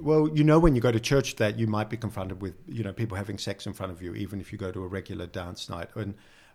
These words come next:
uh, you know, there's people at a regular party, there's still dark rooms are still open, and people having sex or walking around naked, or, you know, so there, there's that free sexual spirit about it. And that, that's something we've always sort of been unashamed,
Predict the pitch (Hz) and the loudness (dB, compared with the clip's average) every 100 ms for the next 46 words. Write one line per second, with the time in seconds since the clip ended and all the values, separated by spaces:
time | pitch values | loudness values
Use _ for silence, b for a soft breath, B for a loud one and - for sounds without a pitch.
0 | - 101 95 95 92 90 b b - 127 | -8 -4 -2 -4 -6 -8 b b -4 0
1 | 110 107 104 - _ _ _ _ _ - | 2 0 -4 -10 _ _ _ _ _ -2
2 | 139 135 127 120 113 117 - - 123 120 | -2 0 0 2 0 -4 -12 -4 0 2
3 | 131 123 120 117 113 117 110 104 - 120 | 2 2 -2 0 0 0 -2 -4 -4 -4
4 | 107 104 98 104 101 98 - - 101 98 | -2 -4 -4 -6 -8 -8 -10 -10 -10 -8
5 | 90 - 87 87 - - 101 98 87 98 | -10 -10 -12 -12 -14 -10 -8 -8 -10 -10
6 | 101 95 - 104 87 - 90 90 90 87 | -10 -10 -8 -8 -8 -10 -10 -12 -10 -10
7 | 85 85 - 101 90 85 87 85 80 80 | -10 -12 -12 -10 -10 -10 -14 -14 -12 -14
8 | B B B B - 117 117 123 123 120 | B B B B 0 0 2 -2 -2 -2
9 | 117 113 - 101 - - 113 101 - 113 | 0 -2 -2 -6 -6 -6 -4 -2 -4 -8
10 | - 95 - - - 110 98 92 113 78 | -10 -14 -8 -10 -4 -2 -2 -6 -14 -14
11 | 78 90 123 170 b b b b b - | -12 -12 -12 -14 b b b b b -8
12 | 123 127 120 123 147 131 120 113 110 104 | -2 -2 -2 -2 -2 0 2 2 2 0
13 | - 98 85 92 90 - b b b _ | -2 -8 -6 -8 -8 -12 b b b _
14 | _ _ - 98 90 - 95 90 90 90 | _ _ -8 -6 -6 -4 -4 -4 -8 -10
15 | - | -14